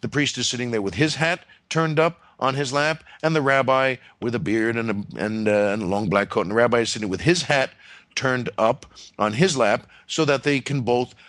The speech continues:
get money, perhaps, for their congregations. And all day long, people come by, lean over to the rabbi, spit in his hat, glare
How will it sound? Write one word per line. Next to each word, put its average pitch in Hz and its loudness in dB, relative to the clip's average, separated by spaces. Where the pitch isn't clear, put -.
get - 0
money, 117 -2
perhaps, 110 0
for 101 -14
their 101 0
congregations. 101 -4
And - -4
all 156 4
day 135 2
long, 113 -2
people 120 -4
come 127 2
by, 110 0
lean 165 0
over 160 -2
to 127 -8
the 120 -10
rabbi, 110 0
spit - -2
in 131 -4
his 117 -4
hat, 85 0
glare 208 2